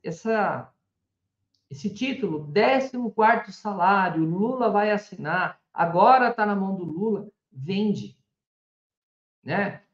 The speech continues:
Você lembra num jornal, tinha um, um jornal aqui em São Paulo, é, não me lembro o nome,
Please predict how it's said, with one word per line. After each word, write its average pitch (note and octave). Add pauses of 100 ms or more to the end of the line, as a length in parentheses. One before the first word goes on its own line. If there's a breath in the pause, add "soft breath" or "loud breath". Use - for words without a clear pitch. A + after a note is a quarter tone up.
(120)
Você -
lembra F4
num A3+
jornal, E3+ (400)
tinha A#3+
um, G3
um D3+
jornal D3
aqui B2+
em D3+
São -
Paulo, D3+ (920)
é, C#3
não G#3
me G3
lembro G3+
o D3
nome, E3